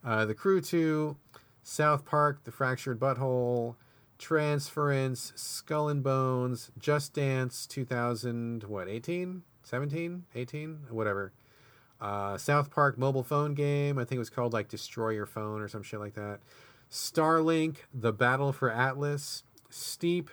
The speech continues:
Far Cry five,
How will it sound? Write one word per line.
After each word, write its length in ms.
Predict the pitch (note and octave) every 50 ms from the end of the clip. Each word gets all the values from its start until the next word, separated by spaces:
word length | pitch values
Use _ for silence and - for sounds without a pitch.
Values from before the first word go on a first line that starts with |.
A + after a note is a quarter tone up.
| - _ _ _ _ _ _ _ _ - -
Far 380 | - - - - C3 C#3 C#3 C3+
Cry 240 | - - A2 G#2
five, 960 | G2+ - - - - D3+ D3 D3 D3 D3 D3 D3 D3 C#3+ D3 D3 C#3 C3+ -